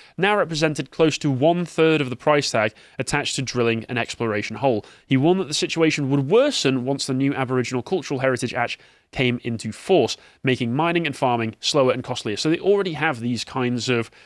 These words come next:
surveys taking place that already cost hundreds of thousands of dollars for people conducting them.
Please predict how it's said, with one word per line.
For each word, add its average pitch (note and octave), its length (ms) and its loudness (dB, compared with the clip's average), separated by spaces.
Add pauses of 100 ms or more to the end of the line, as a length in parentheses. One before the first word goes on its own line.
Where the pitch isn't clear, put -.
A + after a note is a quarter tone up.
(220)
surveys B2+ 540 2
taking A#2 420 -4
place G#2 380 -2 (200)
that D3+ 80 0
already D#3+ 280 4
cost C3+ 320 -2 (220)
hundreds G3 440 -2
of E3 120 -2
thousands D#3 440 0
of B2 60 -2
dollars C#3+ 300 2
for - 80 -12
people B2 320 -4
conducting B2+ 520 -2
them. A2+ 120 -6